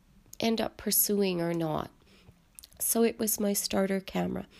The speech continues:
It did have full manual capabilities. It had all the fancy auto modes too,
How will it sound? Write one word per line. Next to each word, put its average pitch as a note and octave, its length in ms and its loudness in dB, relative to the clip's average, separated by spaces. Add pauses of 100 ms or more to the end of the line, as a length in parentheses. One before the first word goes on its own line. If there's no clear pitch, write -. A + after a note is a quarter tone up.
(720)
It G#3+ 240 -2
did C#4 160 2
have A3+ 240 4
full G#3 280 0
manual F#3+ 540 2
capabilities. F#3 1120 0 (720)
It B3 180 4
had A3+ 240 4
all G3+ 160 6
the G3 140 0
fancy E3 840 2
auto D#3+ 380 4
modes D#3 580 0
too, F3 560 0